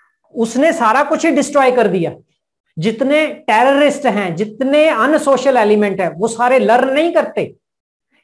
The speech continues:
क्या हम education में वो बनाना चाहते हैं?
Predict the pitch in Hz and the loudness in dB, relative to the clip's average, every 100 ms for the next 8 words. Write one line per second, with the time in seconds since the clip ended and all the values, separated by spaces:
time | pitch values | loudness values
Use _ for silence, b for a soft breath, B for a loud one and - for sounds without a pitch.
0 | - 240 269 240 294 190 202 226 254 277 | -2 0 2 0 0 0 0 0 -2 -2
1 | 277 220 233 233 233 240 254 208 202 330 | -2 2 2 2 0 0 0 0 0 0
2 | 339 170 - | 0 -2 -8